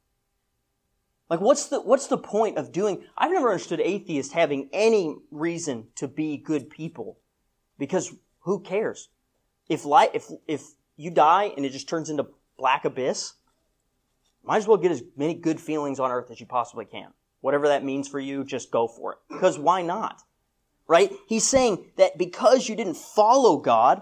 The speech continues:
why would you need to follow his rules? Why would you, what are you reacting to? You haven't been saved. You haven't been redeemed. You haven't been bought with blood.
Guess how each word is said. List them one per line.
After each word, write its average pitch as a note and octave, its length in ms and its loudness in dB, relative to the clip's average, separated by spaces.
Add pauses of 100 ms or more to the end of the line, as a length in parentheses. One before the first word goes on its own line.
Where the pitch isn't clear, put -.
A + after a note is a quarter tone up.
(120)
why E3 340 4
would A3 180 -6
you G#3+ 120 -8
need G#3 180 -8
to E3+ 60 0
follow G3+ 460 2
his F#3 200 -8
rules? F#3+ 640 -10 (1040)
Why G3 260 6
would A#3 200 -4
you, G#3+ 280 -8
what G#3+ 120 4
are C4 40 6
you B3+ 160 4
reacting A#3+ 480 2
to? A#2+ 100 -12
You - 180 -12 (120)
haven't A#3 180 4
been A3 140 4
saved. A#3 640 0 (160)
You F#3+ 80 4
haven't A3 180 0
been D#3+ 140 -2
redeemed. E3 480 0
You A3+ 60 4
haven't A3+ 120 2
been D#3+ 220 -2
bought B3 400 4
with E3 180 -4
blood. A3+ 480 6